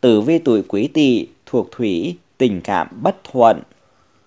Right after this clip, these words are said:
Về đánh giá của bạn tuổi Tỵ trong ngày thứ bảy này, sự nghiệp ba sao, tài lộc bốn sao, sức khỏe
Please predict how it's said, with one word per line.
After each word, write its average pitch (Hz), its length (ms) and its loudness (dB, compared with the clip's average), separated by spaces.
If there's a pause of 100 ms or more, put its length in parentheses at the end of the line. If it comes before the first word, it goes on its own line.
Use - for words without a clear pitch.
(960)
Về 131 140 4
đánh 135 140 0
giá 143 200 0
của 135 220 2
bạn 117 200 0
tuổi 95 160 -6
Tỵ 113 260 -2
trong 156 180 -2
ngày 120 120 0
thứ 123 160 -8
bảy 117 240 -4
này, 107 500 0 (120)
sự 110 300 -6
nghiệp 101 320 -4 (200)
ba 131 260 -4
sao, 131 580 -2 (160)
tài 113 180 -2
lộc 95 340 -2 (200)
bốn 107 280 -2
sao, 127 600 -2
sức - 320 -12
khỏe 107 460 -4